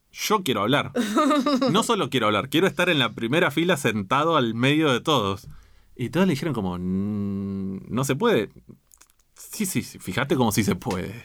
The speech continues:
Speaker 1: Y
Speaker 2: Claro,
Speaker 1: fue y se
Speaker 2: sí,
Speaker 1: sentó
Speaker 2: obvio.
Speaker 1: y nadie lo fue a sacar, como, "¿Cómo vas a ir a sacar a alguien en el medio?". Y el tipo fue, lo hizo y no tuvo ni-, y nadie le dijo nada, ¿entendés? Solamente la, la mirada por atrás, pero al final del todo, todos aplaudiendo,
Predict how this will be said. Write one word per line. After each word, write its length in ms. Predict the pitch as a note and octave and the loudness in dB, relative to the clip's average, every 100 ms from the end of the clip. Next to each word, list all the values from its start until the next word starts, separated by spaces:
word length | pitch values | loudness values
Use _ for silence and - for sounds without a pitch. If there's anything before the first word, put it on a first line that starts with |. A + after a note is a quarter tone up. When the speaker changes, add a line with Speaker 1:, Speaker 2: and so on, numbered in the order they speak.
| - | -16
Speaker 1:
Y 60 | - | -10
Speaker 2:
Claro, 100 | D4 | -2
Speaker 1:
fue 140 | D3+ B3+ | 0 2
y 40 | |
se 120 | C#3+ | 0
Speaker 2:
sí, 60 | C3+ | 0
Speaker 1:
sentó 300 | G2+ G2 F#3 | -2 0 0
Speaker 2:
obvio. 80 | G3 | 0
Speaker 1:
y 20 | |
nadie 280 | B2 F#3 C#3+ | 2 2 2
lo 200 | G#2 F#2+ | 2 -2
fue 120 | - G2+ | -2 -2
a 40 | |
sacar, 520 | G#2+ F#2 A2 G2+ F#2 | -2 -2 0 0 -4
como, 380 | - F#2 F#2 F2+ | -2 0 0 -4
"¿Cómo 280 | A2 G#2+ A2 | -6 -2 0
vas 120 | G2 | 0
a 60 | G2+ | -2
ir 80 | G2 | -2
a 40 | |
sacar 300 | G2+ F#2+ G#2+ | -4 -2 -2
a 100 | G2+ | 0
alguien 300 | A2 A2 G#2+ | 0 0 0
en 60 | G2+ | 0
el 60 | |
medio?". 260 | F#2+ A2+ G#2+ - - - - | 0 -4 -6 -12 -20 -20 -14
Y 480 | - F3 D3+ D3 B2+ C3 | -2 2 4 4 4 2
el 80 | |
tipo 200 | E3+ A3 | 0 0
fue, 280 | F#3+ A#3+ D4+ | 0 0 2
lo 160 | G3 G#3 | 2 4
hizo 240 | C#4+ A#3+ | 2 2
y 80 | F3+ | 0
no 120 | E3 | 0
tuvo 160 | G3 G3 | 2 2
ni-, 160 | D3 D3 B2+ | 2 2 4
y 60 | |
nadie 240 | C3+ G#3+ F#3+ | 4 4 4
le 60 | |
dijo 340 | D#3 G3 - A#2 | 4 2 0 0
nada, 340 | C#3+ F3 A#2 | 2 2 2
¿entendés? 380 | G2 G2 G#2 C3+ | 0 -2 -2 0
Solamente 500 | D#3 D#3 F3 F3 D#3 | 2 2 2 2 2
la, 420 | C3 D3 D3+ C3+ A#2+ | 2 2 2 2 0
la 180 | G2 | -4
mirada 340 | G#2 G#2+ D3 C#3+ | -2 0 2 2
por 120 | B2 | 2
atrás, 300 | A#2+ C3+ A#2 | 2 0 -2
pero 320 | - G#2+ G#2+ - | -2 2 2 2
al 160 | A#2 A#2+ | 0 0
final 260 | D3 F#3+ | 2 2
del 240 | G3 F#3 E3+ | 2 0 0
todo, 240 | G#3 G3+ | 0 0
todos 300 | F#3+ F#3 F3+ | 2 0 2
aplaudiendo, 960 | E3 D3 E3+ F#3+ G#3 G3+ F#3 F#3 G#3 | 0 2 4 4 4 2 4 2 0